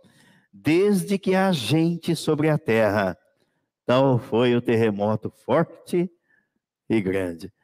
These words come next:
Uma informação aqui, que essa semana eu vi aí um, um vídeo, aqui na nossa cidade. <laughs>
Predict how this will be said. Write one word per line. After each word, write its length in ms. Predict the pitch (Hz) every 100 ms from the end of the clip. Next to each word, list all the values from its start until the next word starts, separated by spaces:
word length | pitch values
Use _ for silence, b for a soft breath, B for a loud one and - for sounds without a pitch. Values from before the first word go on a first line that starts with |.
| _ _ -
Uma 440 | 135 139 113 98
informação 920 | - 107 - 107 98 95 90 - 92 87
aqui, 360 | 82 104 104 - _ _ _ _ _ _
que 100 | -
essa 220 | 92 -
semana 420 | 95 104 92 98 110
eu 140 | 104
vi 180 | 95 98
aí 160 | 90
um, 240 | 90 85 - _ _ _ _ _ _ _
um 140 | 92
vídeo, 480 | 80 135 104 98 90 _ _ _ _ _ _ _ _ _ _
aqui 240 | 131 147
na 140 | 180 165
nossa 280 | 143 139 160
cidade. 560 | 170 139 95 92 95 - -
<laughs> 240 | - -